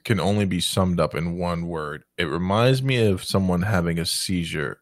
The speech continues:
or possibly swallowing their tongue or close on their deathbed when they start regurgitating every word that they've ever heard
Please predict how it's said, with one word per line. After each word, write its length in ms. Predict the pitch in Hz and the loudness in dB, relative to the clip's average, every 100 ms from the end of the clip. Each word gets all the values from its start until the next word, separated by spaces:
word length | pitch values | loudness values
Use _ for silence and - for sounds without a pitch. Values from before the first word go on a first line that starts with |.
| - | 0
or 160 | 87 | 0
possibly 680 | - - 104 104 101 90 90 | 0 0 4 4 2 0 -2
swallowing 680 | - - 98 90 90 87 90 | -2 -2 2 4 4 2 2
their 100 | 85 | 0
tongue 420 | - - 87 82 | -2 0 0 0
or 200 | 73 82 | -2 -2
close 480 | - - 101 120 - | -4 0 4 4 2
on 160 | 110 | 2
their 160 | 104 95 | 4 2
deathbed 560 | 90 87 90 90 87 87 | 2 0 2 0 2 0
when 140 | 90 | -2
they 120 | 87 | -2
start 380 | 90 - 101 92 | -2 0 2 2
regurgitating 800 | 95 95 95 92 92 92 87 85 | 0 2 2 2 -2 0 0 2
every 320 | 82 95 104 | 0 2 0
word 460 | 98 95 87 90 82 | 0 4 4 4 0
that 140 | 87 | -2
they've 220 | 85 87 | 0 0
ever 300 | 87 92 87 - | 2 2 0 0
heard 380 | 90 82 80 | 0 0 -2